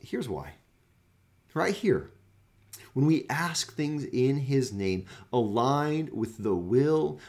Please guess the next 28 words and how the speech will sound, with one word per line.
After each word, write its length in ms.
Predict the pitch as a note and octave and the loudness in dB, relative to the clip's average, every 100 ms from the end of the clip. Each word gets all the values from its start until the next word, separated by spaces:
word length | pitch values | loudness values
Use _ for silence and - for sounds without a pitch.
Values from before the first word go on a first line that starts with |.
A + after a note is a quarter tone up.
| - | -12
with 160 | G2 F#2+ | -12 -4
the 160 | A2 | -2
identity, 640 | F#2+ F#2+ F2 A#2+ C3+ C3+ C3+ | 0 -2 0 2 2 2 0
with 200 | A2+ - | -2 -8
the 80 | |
purpose 520 | F2 - C3+ C3+ C#3+ C#3 | -10 -8 -6 -4 -6 -8
of 80 | |
Jesus, 400 | B2 F#2 D#2+ E2 - - _ | -6 -6 -6 -10 -14 -20 _
Jesus 460 | A2+ A#2 A2+ A2+ | -6 -2 -2 -4
will, 400 | - G2+ E2+ D#2+ - _ | -4 -6 -6 -10 -18 _
he 160 | - C#3 | -10 -6
will 160 | F#2+ | -6
give 180 | F2+ G#2 | -4 -4
us 180 | F2 - - - | -4 -6 -12 -8
anything, 500 | A2+ A2 F#2+ - - _ _ _ _ _ _ _ - | -6 -4 -8 -14 -20 _ _ _ _ _ _ _ -4
anything 400 | E3 D#3+ D#3 C3 | 0 0 -2 -2
we 120 | A2 | -2
ask 240 | F2+ - | -4 -8
in 60 | F2 | -12
his 160 | E2+ | -12
name. 260 | C#2+ A#1 F#2 _ _ _ _ _ _ _ - | -12 -14 -18 _ _ _ _ _ _ _ -16
And 140 | - | 4
so 100 | G3 | 10
let's 180 | F#3+ A3+ | 10 8
give 140 | C#4 | -2
it 80 | A#3 | -4
a 40 | A3 | -4
try. 340 | - D2 F#2 | -4 -6 -8